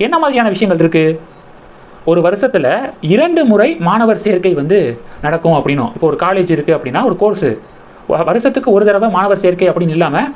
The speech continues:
ஒரு வருஷத்துக்கு ரெண்டு வாட்டி அந்த கோர்ஸ்ல ஸ்டூடெண்ட்ஸ் சேரலாம் அப்படிங்கிற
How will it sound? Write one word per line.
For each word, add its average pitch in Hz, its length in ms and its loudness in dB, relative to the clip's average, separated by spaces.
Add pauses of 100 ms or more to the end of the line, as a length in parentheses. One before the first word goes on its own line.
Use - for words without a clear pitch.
(200)
ஒரு 151 160 2
வருஷத்துக்கு 247 440 0
ரெண்டு 240 200 4
வாட்டி 220 240 0 (460)
அந்த 175 180 0
கோர்ஸ்ல 214 400 0
ஸ்டூடெண்ட்ஸ் 220 420 0
சேரலாம் 180 400 2
அப்படிங்கிற 165 260 -2